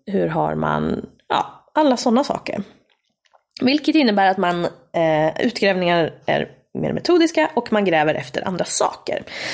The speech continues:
Idag gräver man till exempel i toaletter. Man tittar efter graffiti, man letar efter m-,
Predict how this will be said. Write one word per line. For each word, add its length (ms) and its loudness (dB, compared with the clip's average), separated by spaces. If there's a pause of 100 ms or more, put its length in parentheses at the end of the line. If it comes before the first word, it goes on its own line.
(140)
Idag 460 4
gräver 340 0
man 160 0
till 160 -2
exempel 680 -2 (400)
i 280 2
toaletter. 580 -2 (1500)
Man 520 2
tittar 380 -2
efter 600 0
graffiti, 680 -2
man 240 0
letar 380 0
efter 420 -2
m-, 220 -4